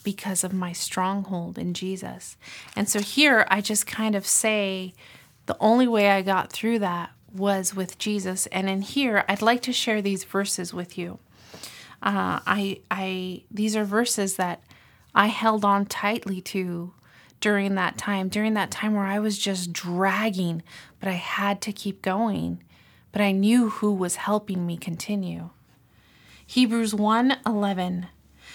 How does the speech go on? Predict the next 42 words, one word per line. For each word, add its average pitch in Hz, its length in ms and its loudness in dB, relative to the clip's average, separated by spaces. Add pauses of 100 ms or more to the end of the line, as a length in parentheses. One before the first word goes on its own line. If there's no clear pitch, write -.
(160)
"Now 233 180 4
faith 262 380 2
is 240 140 0
being 214 240 2
sure 220 560 4
of 190 220 -2
what 202 180 2
we 202 100 -2
hope 214 280 -4
for 202 340 -2
and 196 140 -2
certain 196 580 0
of 190 220 -4
what 202 280 0
we 196 120 -4
do 190 160 -4
not 190 240 -4
see." 190 520 -4 (360)
First - 440 2
John 214 400 2
five 220 400 0
four. 190 640 -2 (340)
"For 226 200 0
what 220 240 4
is 226 240 2
ever 233 240 4
born 240 280 4
of 233 160 -2
God 208 400 4
overcomes 226 680 0
the 220 80 0
world, 196 460 -2 (300)
and 208 220 4
this 269 340 2
is 208 140 0
the 208 100 -4
victory 220 460 -2
that 196 180 -2
has 202 320 -6
overcome 214 560 0
the 196 120 0
world, 190 420 0